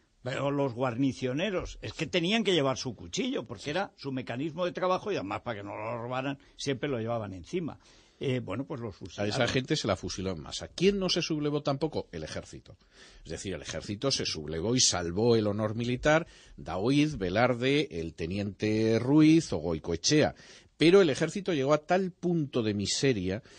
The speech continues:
Speaker 2: que, de hecho, el día siguiente al dos de mayo dieron un comunicado oficial diciendo que el ejército era leal a los franceses y que Daoiz y Velarde se habían sublevado no porque se sublevaran, sino porque les engañaron la gente del pueblo.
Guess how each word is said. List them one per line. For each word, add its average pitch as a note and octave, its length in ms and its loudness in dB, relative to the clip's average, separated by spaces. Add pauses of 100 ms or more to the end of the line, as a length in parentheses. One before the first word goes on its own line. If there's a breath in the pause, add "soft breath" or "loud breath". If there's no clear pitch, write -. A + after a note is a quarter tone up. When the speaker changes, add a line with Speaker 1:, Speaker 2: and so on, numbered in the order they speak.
(220 loud breath)
Speaker 2:
que, G#2+ 140 -2
de A2+ 180 2
hecho, D#3+ 520 0
el G2+ 220 -2
día F3+ 200 0
siguiente D3+ 420 -2
al G#2 140 0
dos C#3+ 160 -4
de C#3 80 -2
mayo B2+ 480 -2
dieron B2+ 420 2
un C#3+ 120 -2
comunicado A#2 560 0
oficial C3 420 0
diciendo A2 480 -4
que G2+ 120 -6
el G2 80 -2
ejército A#2+ 440 -4
era A2 140 2
leal G#2 400 2
a F#2+ 40 2
los B2+ 200 -2
franceses F#2 720 -6 (420 loud breath)
y D#3 180 -2
que F3+ 140 2
Daoiz E3 340 2
y F#3+ 60 -2
Velarde E3 340 2
se D3 120 0
habían D3 200 0
sublevado C#3 460 0
no E3 160 0
porque E3 220 -4
se C#3+ 100 -8
sublevaran, B2+ 580 -2
sino G#2 340 -4
porque G#2+ 360 -4
les F#2+ 160 -2
engañaron G#2 500 -2
la E2+ 80 -4
gente E2 300 -10
del - 140 -12
pueblo. - 340 -20